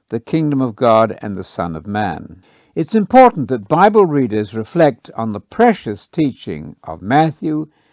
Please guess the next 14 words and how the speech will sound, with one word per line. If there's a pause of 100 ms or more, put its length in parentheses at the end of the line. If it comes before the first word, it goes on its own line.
(380)
and
Luke (480)
about
the (140)
origin (360)
or
genesis (600)
of
Matthew
one, (120)
verse
one (300)
and
eighteen,